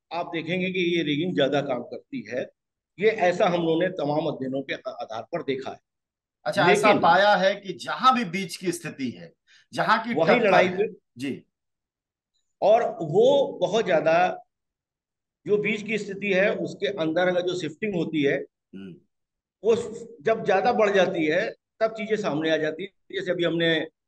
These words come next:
Speaker 1: बारह विधानसभा का उदाहरण दिया,
Speaker 2: या
Speaker 1: बीजेपी
Speaker 2: जो आप अभी
Speaker 1: विधानसभा का
Speaker 2: इस्माइल, अ, वार्ड का जो उदाहरण
Speaker 1: गंज की
Speaker 2: दे
Speaker 1: बात
Speaker 2: रहे
Speaker 1: कर
Speaker 2: थे।
Speaker 1: रहे थे, उदाहरण के रूप में कह रहे थे कि ये
Speaker 2: जी।
Speaker 1: जब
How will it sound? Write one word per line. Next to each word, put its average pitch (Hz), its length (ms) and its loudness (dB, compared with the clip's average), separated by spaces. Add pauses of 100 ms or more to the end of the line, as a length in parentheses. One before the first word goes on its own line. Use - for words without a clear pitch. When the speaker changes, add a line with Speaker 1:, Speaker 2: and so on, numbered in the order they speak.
Speaker 1:
बारह 151 200 4
विधानसभा 151 520 -2
का 147 120 -6
उदाहरण 139 520 -4
दिया, 139 280 -8 (240)
Speaker 2:
या 160 320 0
Speaker 1:
बीजेपी 175 180 4
Speaker 2:
जो 180 60 4
आप 180 180 6
अभी - 180 6
Speaker 1:
विधानसभा 151 200 2
का - 60 0
Speaker 2:
इस्माइल, 202 560 2
अ, 151 340 2
वार्ड 190 360 2
का 185 180 -2
जो 165 140 -6
उदाहरण 151 300 2
Speaker 1:
गंज 180 80 0
की - 60 -8
Speaker 2:
दे 185 80 -2
Speaker 1:
बात 170 180 4
Speaker 2:
रहे - 80 -4
Speaker 1:
कर 175 80 4
Speaker 2:
थे। 151 60 0
Speaker 1:
रहे 160 220 2
थे, - 200 -2
उदाहरण 156 320 0
के 151 120 -8
रूप 147 200 -8
में 147 100 -4
कह 143 100 0
रहे 139 160 -2
थे 147 120 -14
कि 170 240 -8
ये 202 140 0
Speaker 2:
जी। - 60 -2
Speaker 1:
जब 202 160 2